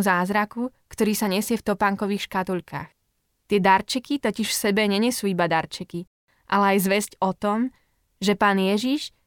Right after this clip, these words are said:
všetkých rovnako miluje a má pre každého jedného dobrý plán. A vianoční škriatkovia? Tí sa vždy pred Vianocami zapotia,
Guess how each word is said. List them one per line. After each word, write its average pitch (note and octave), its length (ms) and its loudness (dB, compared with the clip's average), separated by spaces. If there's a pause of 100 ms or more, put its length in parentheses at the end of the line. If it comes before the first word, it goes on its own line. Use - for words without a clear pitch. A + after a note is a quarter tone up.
(140)
všetkých B3+ 480 0
rovnako A3+ 440 2
miluje G3+ 480 0
a A3 80 0
má F#3+ 240 2
pre G3+ 160 -2
každého G#3+ 560 0
jedného F#3+ 400 0
dobrý F#3 320 0
plán. E3+ 480 -8 (600)
A F#3+ 120 2
vianoční A3 400 2
škriatkovia? C#4 800 -4 (640)
Tí D4 80 4
sa C#4 240 2
vždy A3 240 0
pred G#3+ 160 2
Vianocami A3+ 480 2
zapotia, G3 720 0